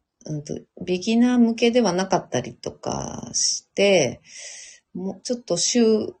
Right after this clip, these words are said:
うんと、修練的な部分でやってく感じかな。遠目で流してるんだったらいいかなっては思ってたんですけど、うん。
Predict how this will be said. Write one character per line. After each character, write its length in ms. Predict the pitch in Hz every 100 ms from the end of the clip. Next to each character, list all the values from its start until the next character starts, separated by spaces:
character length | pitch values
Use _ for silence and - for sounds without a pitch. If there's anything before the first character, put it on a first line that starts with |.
| -
う 360 | 185 180 175 170
ん 100 | 165
と、 480 | - 151 - - _
修 500 | - - 202 202 185
練 300 | 175 156 143
的 280 | 139 151 139
な 280 | 139 131 123 _ _ _ _ _ _ _ _ _ _ _ _ _ - _ _ _
部 180 | 151 170
分 340 | 165 160 151
で 220 | 165 254 247
や 140 | 226
っ 100 | 226 _ -
て 140 | 196
く 240 | 196 202
感 440 | 202 202 190 190 190
じ 180 | 185 185
か 140 | 180
な。 120 | 185
遠 360 | 185 226 247 320
目 180 | 349 339
で 100 | 330
流 60 | 330 330 339
し 120 | -
て 80 | 320
る 120 | 302
ん 40 | 294
だ 100 | 285
っ 80 |
た 120 | - 254
ら 80 |
い 80 | 254
い 60 | 269
か 140 | -
な 300 | 262 262 262
っ 60 | 247
て 100 | 214
は 120 | 202
思 220 | 208 226
っ 20 |
て 140 | 240 196
た 140 | 156
ん 100 | 139
で 80 | 131
す 120 | 135
け 160 | - -
ど、 380 | 156 151 123 120 _ _ _ _ _
う 80 | 180
ん。 500 | 180 156 123 - -